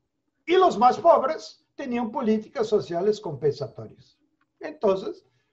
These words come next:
fueron gobiernos que resultaron positivos, ¿no? Porque se contrapusieron al neoliberalismo. Pero ellos no eran modelos económicos antiimperialistas y ni siquiera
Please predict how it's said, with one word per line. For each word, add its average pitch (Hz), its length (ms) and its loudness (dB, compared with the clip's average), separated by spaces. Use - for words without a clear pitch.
fueron 180 440 0
gobiernos 190 920 -4
que 160 600 0
resultaron 165 760 0
positivos, - 880 0
¿no? 151 280 -6
Porque 139 220 -12
se 160 200 -4
contrapusieron 170 800 -4
al 185 60 -6
neoliberalismo. 139 840 -4
Pero 185 760 -2
ellos 151 420 -2
no 170 240 -4
eran 185 380 2
modelos 139 640 -2
económicos 139 920 -4
antiimperialistas 123 1400 -8
y 147 100 -12
ni 156 200 -6
siquiera 147 800 -8